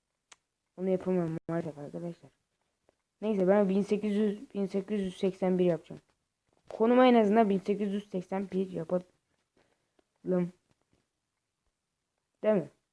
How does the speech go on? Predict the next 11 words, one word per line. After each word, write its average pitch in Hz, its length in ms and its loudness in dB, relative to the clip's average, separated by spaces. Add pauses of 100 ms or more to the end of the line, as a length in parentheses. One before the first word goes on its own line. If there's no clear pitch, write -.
(1200)
Çok 240 180 4
fazla 208 300 10
uğraştım 190 460 6
arkadaşlar. 175 540 -2 (2250)
Ve 262 340 6
konumumuz 247 840 6 (1800)
Bin 214 140 -4
sekiz 202 420 -6
yüz 185 220 -6
seksen 170 520 -6
bir. 139 240 -10